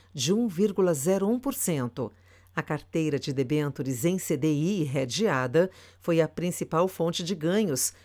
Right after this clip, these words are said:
beneficiada pelo fechamento de spreads em função do sólido fluxo de compra durante todo o período. Atualmente, o fundo se encontra com exposição líquida de cento e cinquenta por cento do seu patrimônio investido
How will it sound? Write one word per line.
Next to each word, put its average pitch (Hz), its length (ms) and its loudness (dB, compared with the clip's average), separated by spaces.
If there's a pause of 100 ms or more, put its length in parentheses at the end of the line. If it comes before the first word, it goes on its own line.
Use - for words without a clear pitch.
(120)
beneficiada 214 800 -2
pelo 196 180 0
fechamento 175 640 -2
de 139 140 -4
spreads 165 720 0 (280)
em 302 160 0
função 208 560 -4
do 170 140 -2
sólido 208 540 -4
fluxo - 420 -6
de 127 140 -6
compra 147 500 0 (160)
durante 269 400 -2
todo 294 260 -2
o 277 60 -4
período. 123 640 -2 (1500)
Atualmente, 143 840 -2 (240)
o 170 80 -2
fundo 190 320 -2
se - 160 -4
encontra 165 520 0
com 156 160 -2
exposição 156 640 -2
líquida 143 480 0
de 131 140 -2
cento 220 420 -2
e 220 60 -2
cinquenta 147 420 -6
por 208 160 -4
cento 156 440 -4
do 147 100 -4
seu 147 180 -2
patrimônio 139 560 -4
investido 147 720 -2